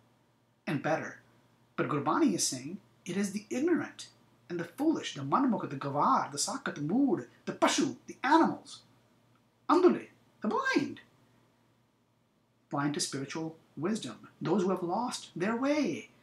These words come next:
those who are constantly running after the short-lived things, to the shiny, to the allure of the ephemeral, and, and those who are plagued by insecurities.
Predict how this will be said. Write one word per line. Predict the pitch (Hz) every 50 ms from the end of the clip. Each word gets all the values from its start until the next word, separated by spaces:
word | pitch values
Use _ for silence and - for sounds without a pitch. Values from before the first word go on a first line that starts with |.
| _ _ _ -
those | 247 - 202 220 277 294 - -
who | 226 240 240
are | 233 247 247 - - _ _ _ _ _ _ _ _ _ _ _ -
constantly | - - 277 262 - - 247 233 226 226 202
running | 151 208 220 240 240 220 -
after | 214 202 208 208 - 214
the | 185 185
short-lived | 175 - - - 269 269 262 254 - 202 190 196 208 196 185 165 143 131 127 - - -
things, | 165 156 135 123 113 110 - - - - - - _ -
to | 202
the | 220 -
shiny, | - - - 220 247 247 220 196 175 156
to | 143 165
the | 151 175 190
allure | 202 190 196 202 254 285 294 277 247 226 190 165 156 160 - 196
of | 190 180
the | 185 208 -
ephemeral, | 208 - - - 233 247 240 190 160 139 - - - - - _ - _ _ _ _ _ _ _ _ _ _ -
and, | 170 160 - - -
and | 175 160 147 143 131
those | 151 170 180 208 220 214 165
who | 165 190
are | 196 202
plagued | 202 - - - 208 226 269 269 285 269 240 214 165 147 139 143 143 - _ _ _ _ _ _ _
by | 147 170 190 190 -
insecurities. | - 240 240 240 247 - - 247 233 - - 269 285 254 - - - 117 - - - - - -